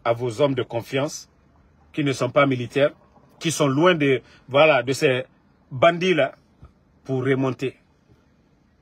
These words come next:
Voilà. Je sais que vous a-, vous voulez nous contacter, mais vous avez peur. Donc, par-,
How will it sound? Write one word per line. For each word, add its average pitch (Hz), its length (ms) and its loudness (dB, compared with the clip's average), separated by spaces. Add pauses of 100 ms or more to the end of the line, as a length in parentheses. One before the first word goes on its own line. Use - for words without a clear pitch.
(680)
Voilà. 120 360 -4
Je 123 100 -6
sais 170 180 2
que 170 100 -2
vous 139 180 2
a-, 139 80 6
vous 131 200 -4
voulez 175 240 4
nous 190 120 2
contacter, 170 560 2
mais 151 100 2
vous 123 140 0
avez 135 160 2
peur. 185 360 4 (1040)
Donc, 147 380 2 (220)
par-, 147 180 2